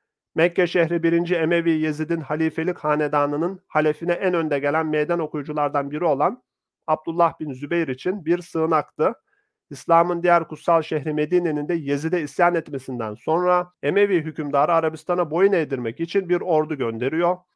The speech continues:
Emevi ordusu Medinelileri bozguna uğratıyor ve şehri alıyor. Ancak Mekke bir ay süren kuşatmada direniyor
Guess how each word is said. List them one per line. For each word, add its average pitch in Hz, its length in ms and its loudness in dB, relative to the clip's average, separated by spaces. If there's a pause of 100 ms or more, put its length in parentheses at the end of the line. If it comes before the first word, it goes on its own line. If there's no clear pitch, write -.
(100)
Emevi 175 380 2
ordusu 147 420 0
Medinelileri 139 800 -2
bozguna 127 480 -2
uğratıyor 165 680 -2 (380)
ve 147 80 -4
şehri 135 320 -4
alıyor. 160 500 0 (540)
Ancak 165 420 2
Mekke 170 340 -2
bir 170 80 -4
ay 160 160 4
süren 151 320 -2
kuşatmada 131 600 -2
direniyor 151 540 0